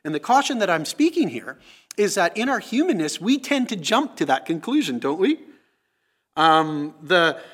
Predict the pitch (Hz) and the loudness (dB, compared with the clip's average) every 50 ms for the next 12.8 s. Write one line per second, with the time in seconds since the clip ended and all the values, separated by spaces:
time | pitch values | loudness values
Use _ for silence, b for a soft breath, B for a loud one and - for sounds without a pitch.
0 | B B _ - 165 165 - 220 226 254 233 - 247 208 208 208 - 202 170 151 | B B _ -4 -4 0 2 4 4 4 6 6 6 4 4 4 0 -4 2 4
1 | 196 220 240 226 - 185 170 156 160 175 170 - - b b b b b _ - | 4 4 4 2 2 2 2 2 2 0 -4 -6 -8 b b b b b _ 4
2 | 170 185 220 220 220 - 196 190 196 - 180 165 165 160 170 175 156 - - 220 | 6 6 6 6 6 6 4 4 4 2 4 4 6 6 4 2 0 2 4 6
3 | 214 180 175 175 160 B B B B B - 160 156 151 143 135 135 143 131 175 | 6 6 6 2 -4 B B B B B 2 2 2 2 0 -4 -14 -10 -6 -4
4 | 175 165 160 147 - - - - 208 196 196 190 170 160 - 170 160 156 147 143 | -4 -4 -4 -6 -8 -4 2 6 6 8 8 6 4 2 0 0 0 0 0 -2
5 | - 131 123 120 123 120 113 110 104 107 123 113 101 95 - - _ _ _ _ | -2 -4 -6 -6 -6 -8 -8 -8 -8 -8 -8 -8 -10 -12 -18 -20 _ _ _ _
6 | _ _ _ _ _ _ _ _ _ _ _ _ _ _ _ B B B B B | _ _ _ _ _ _ _ _ _ _ _ _ _ _ _ B B B B B
7 | B B B - 185 185 196 185 202 202 190 185 220 269 320 302 - - - - | B B B 4 6 6 6 6 4 4 2 2 4 4 4 4 2 0 -6 -12
8 | - _ - - - 151 151 143 135 127 - - - _ _ _ _ _ _ _ | -12 _ -8 -4 0 2 2 2 2 0 -6 -16 -20 _ _ _ _ _ _ _
9 | _ _ _ _ - 156 156 165 175 170 175 180 165 - - 131 120 - 156 160 | _ _ _ _ -12 -6 -2 0 2 2 2 2 0 -6 -14 -10 -4 -2 0 0
10 | 160 160 156 151 147 147 139 b b b b b b b b _ _ _ _ - | 2 0 0 -2 -4 -6 -8 b b b b b b b b _ _ _ _ -6
11 | 127 117 117 113 110 110 110 - - 131 - - - 175 165 160 - - 175 156 | -4 -4 -4 -4 -6 -10 -10 -10 -10 -10 -8 -6 -4 -2 -2 -4 -2 -2 -2 -2
12 | - - 151 151 151 151 143 139 135 - - - 156 143 143 143 | -2 -2 -4 -2 -2 -2 -2 -4 -6 -6 -4 -2 -2 -2 -2 -4